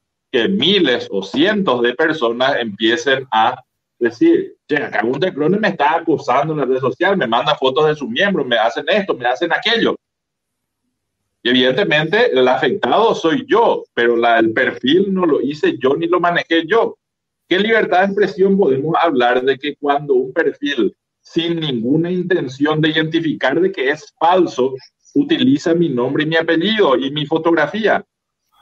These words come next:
No estamos violando la libertad de expresión. Distinto sería que pongan parodia. Evidentemente ahí el juez va a agarrar y va a determinar, "Ah, no, claro, este perfil fue hecho para que esta persona pública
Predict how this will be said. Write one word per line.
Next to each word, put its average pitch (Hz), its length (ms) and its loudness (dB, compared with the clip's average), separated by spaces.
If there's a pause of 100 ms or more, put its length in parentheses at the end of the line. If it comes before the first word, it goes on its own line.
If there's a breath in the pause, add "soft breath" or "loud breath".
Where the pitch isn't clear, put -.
(140)
No 147 220 0
estamos 311 420 0
violando 170 340 4
la 175 100 4
libertad 180 400 4
de 156 60 0
expresión. 110 540 -2
Distinto 220 460 -2
sería 170 360 2
que - 120 -2
pongan 196 460 2
parodia. 104 580 0 (100)
Evidentemente 202 720 0
ahí 208 100 2
el 214 100 2
juez 202 200 2
va 196 60 2
a 196 40 -2
agarrar 196 280 2
y 208 40 2
va 208 60 4
a 196 80 4
determinar, 208 360 0
"Ah, 392 180 4
no, 262 260 0
claro, 185 300 2
este - 140 -4
perfil 151 380 -2
fue 143 260 2
hecho 147 180 0
para 165 180 2
que - 100 -2
esta 147 160 -2
persona 156 360 -2
pública 143 540 0